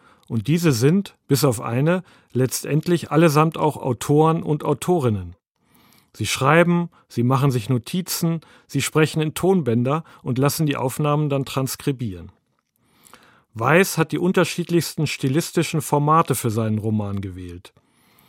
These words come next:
Es gibt also die Erzählung von Jona Jonas,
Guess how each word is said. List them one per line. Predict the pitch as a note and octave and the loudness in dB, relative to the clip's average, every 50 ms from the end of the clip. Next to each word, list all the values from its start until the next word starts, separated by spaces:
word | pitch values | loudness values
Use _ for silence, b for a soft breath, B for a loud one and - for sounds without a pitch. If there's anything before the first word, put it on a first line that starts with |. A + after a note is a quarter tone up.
| b b b | b b b
Es | A#2+ - - | -10 -4 2
gibt | - F3 - - | 2 2 2 2
also | - D#3+ D3+ C3 C#3+ C#3+ | 0 0 2 4 4 2
die | B2+ C3+ | 2 0
Erzählung | B2 G2+ - - - D#3+ E3 F3 F3 F3 E3+ D#3+ | -4 -6 -6 -4 0 2 2 4 4 4 2 2
von | - - B2+ B2 | 0 0 -2 0
Jona | A2 A2+ A2+ A2+ A2 G#2 | 0 0 0 0 0 0
Jonas, | G#2 G#2 A#2+ C3+ D#3 E3+ E3 E3 D#3+ D#3+ C#3+ - - | 0 0 0 2 2 2 2 2 2 2 0 -2 -10